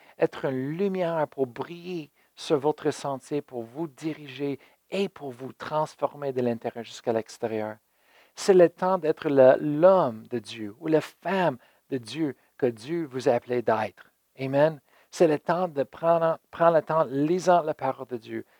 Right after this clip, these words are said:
étudiant la parole de Dieu. Et le temps que tu prends pour ça, c'est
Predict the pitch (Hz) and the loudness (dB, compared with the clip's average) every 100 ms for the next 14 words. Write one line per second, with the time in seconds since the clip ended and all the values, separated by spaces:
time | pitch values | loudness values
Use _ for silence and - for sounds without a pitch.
0 | _ _ 190 - 180 151 175 156 143 143 | _ _ 2 2 -4 0 2 2 -2 -2
1 | 139 143 127 110 120 110 _ _ 165 160 | -4 -4 -6 -6 -8 -10 _ _ 4 4
2 | 160 185 190 - - - 180 185 - 143 | 4 0 -2 -10 -14 -6 2 2 2 -8
3 | - 190 - - 156 151 | -4 -2 -2 0 0 0